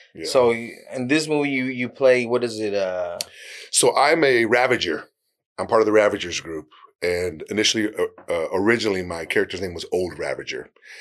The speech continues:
Speaker 1: So they made me look old, too. They even put bags under my <laughs> eyes. <laughs> And my, my, uh, mask or my prosthetic, um, had, oh, like, quills. So it made me, like, they were kinda gray, too.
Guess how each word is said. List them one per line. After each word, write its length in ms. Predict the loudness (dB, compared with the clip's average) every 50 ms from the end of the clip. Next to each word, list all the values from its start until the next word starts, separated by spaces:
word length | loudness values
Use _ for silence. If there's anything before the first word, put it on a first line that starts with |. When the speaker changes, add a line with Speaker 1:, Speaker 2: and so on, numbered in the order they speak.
| -20 -20 -14 -6
Speaker 1:
So 160 | -2 0 4 4
they 80 | 4
made 200 | 4 4 4 4
me 120 | 4 2 4
look 180 | 4 4 6
old, 240 | 6 6 6 6 4
too. 220 | 4 2 2 2
They 100 | 2 2 2
even 140 | 2 2 0
put 180 | 0 0 2
bags 340 | 2 4 4 4 2 0 0
under 120 | -2 0
my 100 | 2 2 4 4
<laughs> 220 | 4 4 4 2 2
eyes. 180 | 4 4 4
<laughs> 1000 | 4 6 6 4 4 6 6 4 6 6 4 4 4 0 -6 -10 -10 -10 -6 -2
And 160 | -2 -2 0
my, 380 | 0 2 2 4 2 2 0 -2 _ _ -10
my, 360 | -4 -2 0 2 2 2 2 2
uh, 280 | 2 0 0 -2 -2
mask 440 | -2 0 0 0 2 0 0 0 0
or 140 | 0 -2 -2 -2
my 120 | -6 -8
prosthetic, 680 | -4 -2 0 0 0 2 2 2 2 0 -2 -6 -10 -16 _ _ _ _ _ _ _ _ -6 -4
um, 380 | -4 -4 -4 -6 -10 -14 -20 _ _ _
had, 180 | -6 -6 -6 -6 -6 -4
oh, 80 | -2 -2
like, 200 | -2 -2 -4 -6
quills. 480 | -6 -4 0 2 2 2 2 0 -2 -4
So 140 | -4 -4 -4
it 80 | -4
made 160 | -4 -4 -4 -4
me, 80 | -6
like, 160 | -6 -6 -4
they 60 | -4 -4
were 60 | -2
kinda 200 | -2 -4 -4 -4
gray, 280 | -6 -10 -8 -8 -8
too. 340 | -8 -10 -8 -8 -10 -10 -12